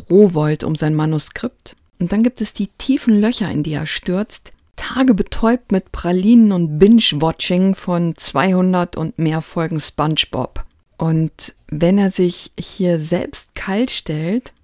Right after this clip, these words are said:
fühlt es sich beim Lesen doch an wie die Geschichte von Künstlern und Künstlerinnen, die von der Pandemie gerade kalt gestellt sind. Es wird schließlich der Schriftsteller Daniel Kehlmann sein,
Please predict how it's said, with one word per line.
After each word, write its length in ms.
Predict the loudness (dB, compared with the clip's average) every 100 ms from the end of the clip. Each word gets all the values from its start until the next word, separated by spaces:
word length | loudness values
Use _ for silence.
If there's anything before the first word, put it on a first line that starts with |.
| _
fühlt 280 | -4 -2 -2
es 120 | -2
sich 200 | -4 -2
beim 180 | -2 0
Lesen 340 | 0 2 2
doch 300 | 2 -2 -4
an 240 | 0 2 2
wie 80 |
die 100 | 2
Geschichte 460 | -4 -4 -4 -4 -6
von 400 | -4 -2 -2 -4 -6
Künstlern 520 | -2 -2 -2 -4 -4
und 200 | -4 -4
Künstlerinnen, 720 | -4 -4 -4 -6 -2 -2 -2 -6 -12
die 80 | -10
von 220 | -4 -2
der 120 | -4
Pandemie 600 | -6 -4 -2 0 0 0
gerade 300 | -2 -6 -8
kalt 320 | -8 -12 -12 -10
gestellt 460 | -12 -12 -12 -12
sind. 340 | -12 -12 -14 -20 _ -8
Es 220 | -6 -2
wird 300 | -2 -4 -6
schließlich 800 | -6 -2 0 0 -2 -4 -4 -4
der 180 | -4 -4
Schriftsteller 640 | -4 -4 -4 -6 -4 -4
Daniel 500 | -2 0 0 2 -2 -4
Kehlmann 560 | -6 2 4 4 2 -2
sein, 440 | -4 -6 -2 -4